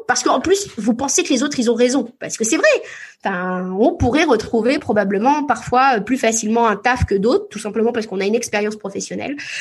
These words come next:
Euh, mais, euh, mais en fait, cette, cette période, elle est nécessaire. Il faut la savourer quand on l'a, parce que quand on re-rentre dans le nerf de la guerre, euh,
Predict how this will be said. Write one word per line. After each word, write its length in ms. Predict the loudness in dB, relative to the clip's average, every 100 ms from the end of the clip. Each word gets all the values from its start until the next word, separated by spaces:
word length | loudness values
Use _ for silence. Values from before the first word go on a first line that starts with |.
| -10 -6 -4
Euh, 80 | -2
mais, 420 | 2 4 4 4 4
euh, 640 | 4 4 0 0 -2 -2
mais 160 | 2 2
en 60 | 2
fait, 180 | 0 -2
cette, 380 | -2 -2 -2 -4
cette 240 | -2 0
période, 300 | 2 2 2
elle 140 | 2 2
est 40 |
nécessaire. 500 | 2 2 0 0 2 2
Il 60 |
faut 140 | 2 2
la 140 | 2
savourer 640 | 2 2 4 4 4 2 2
quand 160 | 2
on 100 | 4
l'a, 220 | 6 4 2
parce 180 | -2 -2
que 60 |
quand 240 | -4 0 2
on 40 | 4
re-rentre 520 | 2 4 4 2 0
dans 120 | 2
le 60 | 4
nerf 200 | 2 4
de 60 |
la 160 | 4 2
guerre, 420 | 2 2 4
euh, 40 | 2